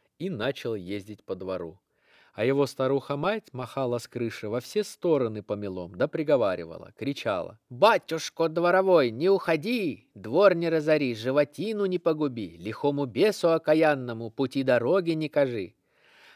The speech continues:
Архип же обмакнул помело в деготь, да и провел полосу по стенке хлева. «Вот и отметили зазубрину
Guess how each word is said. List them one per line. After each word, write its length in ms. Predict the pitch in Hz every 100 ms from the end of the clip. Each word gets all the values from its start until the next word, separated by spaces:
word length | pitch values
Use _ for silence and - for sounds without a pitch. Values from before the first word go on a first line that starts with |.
| -
Архип 460 | 120 123 220 233 190
же 180 | 185
обмакнул 640 | 190 147 135 143 - 147 123
помело 460 | 123 120 120 113
в 80 | 101
деготь, 500 | 107 185 190 185 - _
да 160 | 123 208
и 120 | 233
провел 500 | - 135 117 104 95
полосу 520 | - 170 180 - -
по 160 | - 104
стенке 440 | - 123 135 127
хлева. 500 | - 90 85 95 98 _ _ _ _ _ _ _ -
«Вот 360 | 82 185 240
и 40 | 277
отметили 760 | 269 196 202 190 220 220 226 175
зазубрину 840 | 170 196 180 139 113 98 92